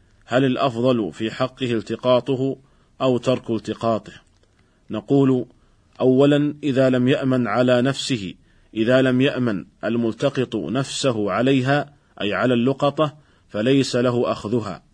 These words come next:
أما إن أمن نفسه عليها، فقد اختلف العلماء في حكم التقاطها مع اتفاقهم على جوازه، فمنهم من ذهب إلى أن الأفضل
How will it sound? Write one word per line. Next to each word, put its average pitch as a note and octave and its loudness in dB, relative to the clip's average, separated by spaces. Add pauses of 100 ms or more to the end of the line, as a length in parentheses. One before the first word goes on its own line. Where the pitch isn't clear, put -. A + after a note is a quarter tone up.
(600)
أما C#3 2
إن C3 -2
أمن C3 0
نفسه B2+ -2
عليها، G#2+ 0 (440)
فقد A#2+ -4
اختلف B2 -2
العلماء A#2 0
في A2+ -6
حكم A#2 -6
التقاطها G#2 -6 (480)
مع G#2+ -2
اتفاقهم A#2+ -4
على A2+ 0
جوازه، G2+ -4 (920)
فمنهم C#3+ 0 (400)
من A#2+ -2
ذهب C3+ 0
إلى C3 2
أن C3 0
الأفضل B2+ 0